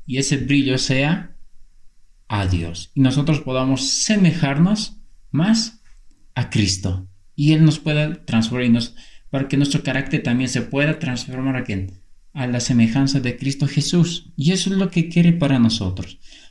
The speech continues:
Pero Jesús también enseña, ¿ya? La misma cuando dice,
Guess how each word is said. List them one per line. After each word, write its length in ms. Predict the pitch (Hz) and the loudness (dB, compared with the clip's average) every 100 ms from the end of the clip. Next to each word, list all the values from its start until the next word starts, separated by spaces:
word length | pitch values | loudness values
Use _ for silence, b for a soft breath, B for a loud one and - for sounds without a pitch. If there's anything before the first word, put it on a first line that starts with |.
| - | -2
Pero 200 | 156 160 | 2 4
Jesús 360 | 175 170 214 214 | 2 2 0 2
también 360 | 185 165 147 | 6 6 6
enseña, 720 | 127 117 151 135 110 135 - B B B | 4 2 4 4 4 2 0 B B B
¿ya? 420 | 107 120 139 - - B B B B | -2 0 0 -6 -14 B B B B
La 200 | 135 139 | 0 2
misma 640 | 151 170 170 170 170 170 - | 6 6 6 6 6 4 0
cuando 400 | 151 143 139 135 | 2 4 4 2
dice, 640 | 156 151 139 147 139 - | 2 2 2 2 2 -6